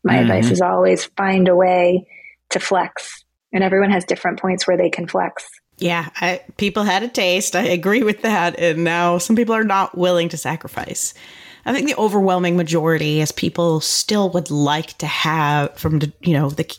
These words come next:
Speaker 3: the employee perspective, is that they'd still like to have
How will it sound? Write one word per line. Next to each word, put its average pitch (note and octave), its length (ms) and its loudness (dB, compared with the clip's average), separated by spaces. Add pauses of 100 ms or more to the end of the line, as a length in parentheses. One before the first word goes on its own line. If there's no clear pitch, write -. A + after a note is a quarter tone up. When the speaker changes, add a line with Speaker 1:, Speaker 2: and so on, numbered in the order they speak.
(100)
Speaker 3:
the D#3+ 220 -2
employee G#3 420 0
perspective, D3+ 540 -8
is D3 80 -8
that D#3 140 -4
they'd E3 240 -2
still G#3 480 0 (340)
like E3+ 380 2
to F3+ 80 -6
have E3 720 -2